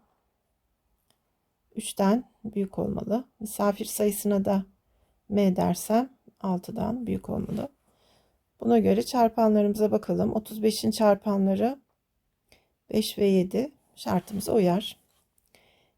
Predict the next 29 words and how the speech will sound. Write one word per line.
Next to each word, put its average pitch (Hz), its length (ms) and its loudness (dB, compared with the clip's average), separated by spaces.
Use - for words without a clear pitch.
Elli 226 240 2
yediye 226 380 4
bakalım. 196 460 -2
Sanki 233 380 0
asal 214 300 2
sayı 208 280 -4
gibi 202 200 -6
görünüyor 190 360 0
ama 190 120 2
arkadaşlar - 520 -4
üçün 208 300 -2
katı 214 240 -8
bir 190 60 -2
sayı. 175 440 -2
Bir 247 220 -6
sayının 247 420 4
üçün 233 300 -2
katı 240 280 -4
olduğunu 226 400 4
nasıl 233 260 0
anlarız? 190 540 0
Rakamlarını 220 560 2
toplarız. 208 640 -2
Üçün - 240 -4
katıysa 220 680 -4
sayı 220 320 2
da 233 60 2
üçün 262 260 -4
katıdır. 214 580 -2